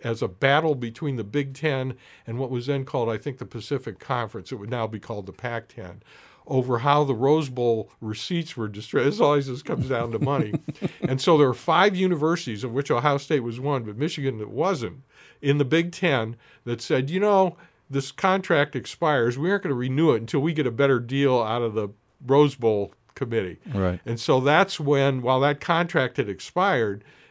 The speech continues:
Speaker 1: O S U won the, the Big Ten that year. And in fact, was the number one.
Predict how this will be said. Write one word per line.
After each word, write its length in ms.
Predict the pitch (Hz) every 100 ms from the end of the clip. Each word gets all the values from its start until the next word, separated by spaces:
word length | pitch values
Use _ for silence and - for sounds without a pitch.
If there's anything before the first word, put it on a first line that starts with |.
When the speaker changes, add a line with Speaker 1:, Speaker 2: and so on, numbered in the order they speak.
| -
Speaker 1:
O 180 | 139 143
S 160 | 135
U 160 | 151 147
won 340 | 127 127 135
the, 120 | 131 107 - _
the 160 | 113 110
Big 280 | 107 135 117
Ten 300 | - 160 147
that 200 | 110 92
year. 320 | 101 87 85 _ - _ - 127 -
And 220 | 123 123
in 100 | 113
fact, 260 | 196 220
was 160 | 180 113
the 80 | 127
number 280 | 127 135 131
one. 160 | 127